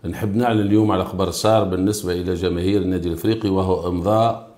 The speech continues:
أكبر عقد استشهار في تاريخ النادي مع الشركة العالمية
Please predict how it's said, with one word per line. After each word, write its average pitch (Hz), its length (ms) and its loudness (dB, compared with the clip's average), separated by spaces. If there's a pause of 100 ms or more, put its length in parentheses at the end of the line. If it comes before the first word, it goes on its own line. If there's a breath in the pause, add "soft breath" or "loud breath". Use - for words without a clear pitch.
(420 soft breath)
أكبر 92 340 -2
عقد 92 340 -2
استشهار 95 500 -4
في 95 120 -6
تاريخ 95 380 -2
النادي 92 360 0 (720 soft breath)
مع 87 120 -2
الشركة 104 380 0
العالمية 104 840 0